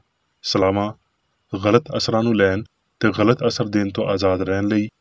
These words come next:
ਹਰ ਰੋਜ਼ ਖਿਆਲ ਰੱਖਣਾ ਚਾਹੀਦਾ ਏ ਤੇ ਦੁਆ ਕਰਨੀ ਚਾਹੀਦੀ ਏ। ਫਰਜ਼ ਲਈ ਚੁਸਤੀ।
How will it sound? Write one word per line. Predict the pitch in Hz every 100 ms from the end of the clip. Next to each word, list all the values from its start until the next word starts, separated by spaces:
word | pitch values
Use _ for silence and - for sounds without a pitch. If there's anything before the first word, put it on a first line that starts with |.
| _ _ _ _
ਹਰ | - 107 101
ਰੋਜ਼ | 113 113
ਖਿਆਲ | - 107 92 92
ਰੱਖਣਾ | - 113
ਚਾਹੀਦਾ | 104 110 110 110
ਏ | 113 - _ _ _
ਤੇ | -
ਦੁਆ | 110 104 98
ਕਰਨੀ | 95 101 95
ਚਾਹੀਦੀ | 92 90 90 92 90
ਏ। | 90 98 _ _ _ _ _ _ _ _ _ _ _ _ _ _ _ _ _ _ _ _ _ _ _ _ _ _ _ _ _ _ _ _ _ _ _ _
ਫਰਜ਼ | - 110 107
ਲਈ | 113 113
ਚੁਸਤੀ। | 117 - - - 101